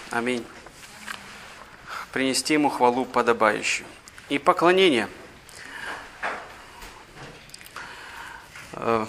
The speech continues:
ну, давайте запишем формулировку. Поклонение — это сердечное выражение Богу своей любви, обожания, восхищения.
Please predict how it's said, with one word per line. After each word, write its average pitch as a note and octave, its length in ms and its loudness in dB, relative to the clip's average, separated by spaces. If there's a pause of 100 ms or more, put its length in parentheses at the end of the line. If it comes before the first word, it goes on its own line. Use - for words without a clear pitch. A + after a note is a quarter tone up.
(680)
ну, C#3+ 140 -2
давайте C3 320 6
запишем C3 340 0
формулировку. C3 800 2 (640)
Поклонение — F3+ 640 8
это E3+ 260 2
сердечное F#3 680 4
выражение E3+ 540 8
Богу C#3+ 420 4 (640)
своей B2+ 520 4
любви, C3 540 -2 (1000)
обожания, C3 800 6 (600)
восхищения. B2+ 960 -4